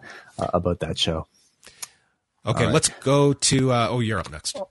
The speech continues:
Speaker 1: Uh, let's go to Benjamin, who says, "I started the show off trying to think of a clever joke about Baron Corbin's ring gear yesterday. Now all I'm thinking,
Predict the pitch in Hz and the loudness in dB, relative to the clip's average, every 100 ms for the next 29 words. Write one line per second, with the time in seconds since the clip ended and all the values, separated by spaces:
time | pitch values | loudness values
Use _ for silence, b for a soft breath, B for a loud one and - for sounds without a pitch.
0 | _ 120 127 147 156 143 165 139 127 127 | _ 0 2 2 2 0 2 2 2 2
1 | 131 117 117 - 185 185 156 165 156 156 | 2 0 0 0 0 2 2 2 2 2
2 | 147 - 147 135 127 143 117 104 135 123 | -2 -2 0 2 2 2 0 0 0 0
3 | 110 117 107 104 107 107 107 113 107 98 | 2 0 2 0 2 2 2 2 2 2
4 | 101 117 127 123 B B B - 113 101 | 2 2 0 -4 B B B 0 2 2
5 | 101 117 - 87 80 - B B B 117 | 2 0 -2 -8 -8 -14 B B B -2
6 | 135 147 143 117 123 123 117 127 123 123 | 2 2 2 2 2 2 0 0 2 0
7 | 117 | 0